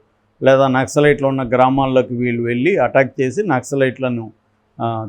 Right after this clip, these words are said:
చంపడం కావచ్చు, పట్టుకోవడం కావచ్చు, అది చేస్తారు. వీళ్ళేమో ఎస్ఐబి వాళ్ళేమో ఇన్ఫర్మేషన్ కలెక్ట్ చేయడం, ఆ, నక్సలైట్లకి కోవర్ట్లను పెట్టడం, తర్వాత అర్బన్ వార్,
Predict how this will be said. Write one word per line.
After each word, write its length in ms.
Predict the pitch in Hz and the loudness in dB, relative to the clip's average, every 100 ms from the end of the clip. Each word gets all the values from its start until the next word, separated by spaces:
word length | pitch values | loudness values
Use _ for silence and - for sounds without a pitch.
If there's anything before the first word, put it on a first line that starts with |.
| - | -2
చంపడం 400 | 131 123 127 127 | 0 2 0 0
కావచ్చు, 380 | 120 113 113 170 | 2 0 -2 -4
పట్టుకోవడం 500 | 135 117 117 127 120 | -2 -2 0 0 0
కావచ్చు, 320 | 113 120 139 | -2 -2 0
అది 160 | 127 120 | 0 0
చేస్తారు. 440 | 120 110 - 131 | -2 -4 -4 -4
వీళ్ళేమో 540 | 190 320 196 165 175 175 | -2 -2 0 0 0 2
ఎస్ఐబి 380 | 139 - 175 156 | 2 2 0 2
వాళ్ళేమో 380 | 151 151 139 | 0 0 0
ఇన్ఫర్మేషన్ 680 | 127 127 160 147 151 135 143 | -2 -2 -2 0 -2 -4 -4
కలెక్ట్ 380 | 131 135 120 139 | -4 -4 -4 -2
చేయడం, 220 | 139 311 - _ _ _ _ 135 | 0 -2 -8 _ _ _ _ 2
ఆ, 300 | 131 127 123 | 4 4 0
నక్సలైట్లకి 1600 | 131 139 160 160 143 143 147 139 135 131 127 123 135 120 120 117 - - | -2 -2 2 2 2 4 4 6 6 6 4 2 -4 -4 -4 -6 -10 -2
కోవర్ట్లను 480 | 139 143 135 143 131 | 2 4 2 0 0
పెట్టడం, 460 | 127 123 135 147 - _ _ _ _ - | 0 0 -2 -4 -8 _ _ _ _ 0
తర్వాత 680 | 131 139 135 127 127 127 120 - _ _ | 4 6 4 4 4 4 2 -6 _ _
అర్బన్ 500 | 113 135 139 175 170 135 - | 0 4 4 4 4 0 -2
వార్, 300 | 139 139 135 | 2 4 2